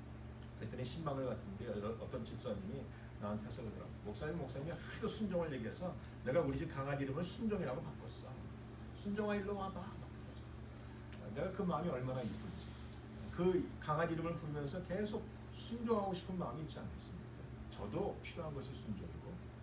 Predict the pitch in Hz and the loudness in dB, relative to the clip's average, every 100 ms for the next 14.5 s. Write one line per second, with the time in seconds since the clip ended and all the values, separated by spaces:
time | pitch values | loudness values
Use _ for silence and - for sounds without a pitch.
0 | - 98 95 85 - - - 110 107 - | -6 -4 -2 -4 -4 -4 -4 -6 -6 -6
1 | - - - 104 139 - - - - - | -6 -6 -4 0 0 0 -4 -8 -8 -8
2 | - - 82 110 135 147 139 139 135 - | -8 -6 0 2 4 2 -2 0 -2 -2
3 | 175 156 135 110 95 85 - - 117 139 | -4 -2 -2 -2 -4 -4 -6 -4 -2 0
4 | 127 120 107 107 107 92 95 131 123 110 | 0 2 4 4 4 2 -2 -2 -2 0
5 | 117 - 117 101 - 101 101 - - 262 | 0 -2 -2 -2 -2 -4 -4 -6 -6 -4
6 | 208 - - - 90 87 175 175 180 - | -2 -2 -4 -6 -6 -4 -4 -4 -4 -6
7 | - - - - - 185 - - - - | -6 -4 -4 -4 -4 -4 -6 -6 -8 -8
8 | - 95 90 80 90 104 - - 104 90 | -4 -2 -2 -2 -4 -4 -6 -6 -4 -4
9 | - 90 76 - - - - - - - | -4 -4 -4 -6 -6 -8 -8 -6 -4 -4
10 | - - - 101 - - - - - - | -2 -2 -2 -2 -2 -2 -4 -6 -6 -6
11 | - - - - - 139 131 127 113 110 | -6 -4 -4 -4 0 2 2 2 0 0
12 | 120 110 110 104 107 101 92 - - - | 0 4 4 4 2 0 -2 -4 -4 -4
13 | - - - - 104 107 110 110 107 101 | -8 -8 -8 -2 0 2 0 2 2 0
14 | - 110 101 98 | 0 0 2 0